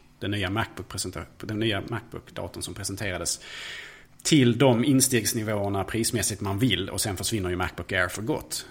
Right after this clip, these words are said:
Eh, finns ju egentligen ingen anledning att ha kvar Macbook Air som sådan. Den kommer ju aldrig få en Retina-skärm och så vidare, utan den, den kommer ju att vara det som på engelska kallas för the legacy model, alltså den, den som har de gamla tekniken tills man kan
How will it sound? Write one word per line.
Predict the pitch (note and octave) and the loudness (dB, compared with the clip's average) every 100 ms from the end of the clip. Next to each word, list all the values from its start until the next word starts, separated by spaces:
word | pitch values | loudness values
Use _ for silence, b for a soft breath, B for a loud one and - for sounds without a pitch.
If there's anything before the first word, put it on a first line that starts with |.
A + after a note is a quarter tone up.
| - | -8
Eh, | G2 | -6
finns | F#2 G#2 G2 | -4 -4 -2
ju | |
egentligen | G2 F#2 F#2 | -2 -4 -4
ingen | F#2+ F#2+ | -4 -4
anledning | F#2+ G#2 F#2 | -4 -4 -4
att | |
ha | F#2+ | -4
kvar | A2 F#2 | -2 0
Macbook | F#2+ - G2 | -2 -4 -4
Air | A2+ A#2 | 0 0
som | - G2+ | 0 -2
sådan. | - B2+ G#2 G2+ - | -2 -2 -4 -6 -8
Den | A#2+ A2+ | -6 -4
kommer | A2+ G2+ | -2 0
ju | |
aldrig | G2 G2+ | 0 -2
få | - G2 | -4 -4
en | F2+ | -2
Retina-skärm | G2 F#2 D#2+ F#2 D#2+ F#2+ - | -2 -4 -6 -10 -6 -6 -6
och | - | -8
så | G2 | -6
vidare, | A1+ - G2+ | -6 -6 -6
utan | G2 F#2 | -6 -6
den, | F2+ F2+ - | -6 -8 -8
den | A2 G2 | -8 -6
kommer | - G2+ F#2 | -6 -4 -4
ju | |
att | F2+ G2+ | -4 -4
vara | G2+ F#2+ F2+ B B B B B B | -2 -2 -4 B B B B B B
det | - | 0
som | A2+ G#2+ | 0 2
på | |
engelska | A#2 G#2 - | 2 2 -2
kallas | A2 A#2 G#2 | 0 2 2
för | A2 D#2 - A2 | -2 -4 -10 2
the | |
legacy | A#2+ A#2+ A2+ G2+ A2 | 6 6 6 4 4
model, | A2+ G2 E2+ E2 - - | 4 2 0 -6 -8 -10
alltså | G2 - F#2+ | -4 -2 -2
den, | G2 F2+ F2 - - C#2+ - - | -6 -6 -6 -10 -12 -14 -14 -6
den | A2+ | -4
som | A2+ F#2 | -2 0
har | A2+ G2+ | 0 0
de | F#2+ | -2
gamla | F#2+ A2 G2 | -2 -4 -4
tekniken | F#2+ A2 G2 F#2 | -6 -6 -6 -6
tills | G2+ F2+ | -6 -6
man | F#2 | -6
kan | - F2 | -8 -8